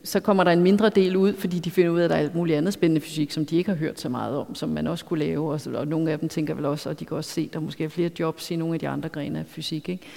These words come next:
Så hvis man synes, det hele er lige spændende, så giver det måske meget god mening også, øhm, at gå derover, hvor, hvor der er flere, flere penge og jobs. Så, så på den måde synes jeg egentlig, at, at universet har jo altid fascineret folk. Øhm,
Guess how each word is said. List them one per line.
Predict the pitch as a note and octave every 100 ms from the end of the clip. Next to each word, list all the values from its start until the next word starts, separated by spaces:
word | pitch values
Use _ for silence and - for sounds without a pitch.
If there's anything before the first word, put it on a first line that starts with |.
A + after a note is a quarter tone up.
| - -
Så | F3+
hvis | D#3+
man | E3+
synes, | - E3
det | F3+
hele | E3+ E3+
er | D#3
lige | D#3+
spændende, | - D#3 D3+ E3
så | E3 D#3 -
giver | E3+
det | E3
måske | D#3+ D#3 D3+
meget | D3 D#3
god | D3+
mening | D#3 D#3 D#3+ D#3+
også, | D3 - - - - - - -
øhm, | E3+ D#3 D3+ D3 -
at | E3
gå | E3+
derover, | E3 D#3 D3+ D3 C#3+
hvor, | D#3 D3 C3 - _ _ - _ - -
hvor | F3
der |
er | D#3+
flere, | - E3+ D#3+
flere | - E3
penge | E3+ D#3+ E3+
og | E3+
jobs. | E3+ -
Så, | G3+ E3+
så | G3
på | F3
den | G#3+
måde | A3 G#3+
synes | A3 G3+
jeg | F#3+
egentlig, | F3+ F#3 - - - - - -
at, | F#3 F#3 - - -
at | F#3
universet | - G3 F#3 F3 F3 F#3 A3+
har | F#3+ E3+
jo |
altid | - F3+ E3+ - G3+ F3 - E3+
fascineret | - F3+ - F3+ F3+ - F#3
folk. | F#3 D#3 - - - - -
Øhm, | F3 D#3 D#3 D#3 D#3